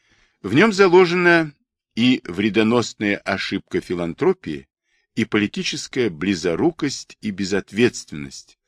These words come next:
ответственных лиц, и ценная информация о том времени, которое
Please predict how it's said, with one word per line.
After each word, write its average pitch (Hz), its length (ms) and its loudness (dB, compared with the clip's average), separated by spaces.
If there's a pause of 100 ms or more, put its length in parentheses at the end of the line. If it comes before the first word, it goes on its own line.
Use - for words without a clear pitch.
(220)
ответственных 90 840 -2
лиц, 156 400 -6 (540)
и 127 100 2
ценная 196 480 0
информация 131 760 0
о 98 40 0
том 101 260 -2
времени, 90 540 -2 (280)
которое 95 460 2